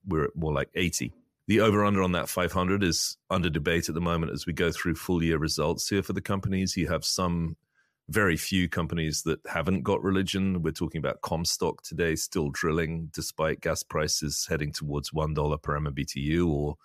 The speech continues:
six dollars a barrel of oil equivalent, believe it or not, which is obviously also bullish for the U S economy and bearish positively for inflation.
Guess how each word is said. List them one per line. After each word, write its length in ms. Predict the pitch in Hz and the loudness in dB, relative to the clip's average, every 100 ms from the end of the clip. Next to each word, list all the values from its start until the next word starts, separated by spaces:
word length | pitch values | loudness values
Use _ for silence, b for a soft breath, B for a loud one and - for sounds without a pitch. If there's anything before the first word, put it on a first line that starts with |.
| b b | b b
six 480 | - - 92 - - | -4 0 0 0 -2
dollars 360 | 87 78 73 80 | 2 2 2 0
a 60 | |
barrel 280 | 71 73 73 | 0 2 0
of 80 | 76 | 2
oil 160 | 73 | 0
equivalent, 540 | 69 - 78 82 85 - | 0 -2 -2 -2 -4 -4
believe 180 | 87 85 | -2 -2
it 80 | |
or 60 | 82 | -2
not, 220 | 87 - B B B B | -4 -4 B B B B
which 160 | - 87 | -2 0
is 160 | 80 - - | 0 -2 0
obviously 360 | 85 85 - | 2 2 2
also 280 | 76 78 82 | 2 2 0
bullish 340 | 73 80 76 - | 0 0 0 -2
for 100 | 73 | 0
the 60 | |
U 80 | 73 | 0
S 120 | 71 | 0
economy 460 | 69 - 78 78 73 | -6 -4 -2 0 -2
and 160 | 76 - | -2 -4
bearish 420 | 85 80 76 - - | 2 2 2 -2 -4
positively 500 | - 73 76 76 73 | -2 -2 -2 -2 -2
for 160 | 73 73 | -2 -4
inflation. 520 | 71 71 71 - | -2 0 0 -2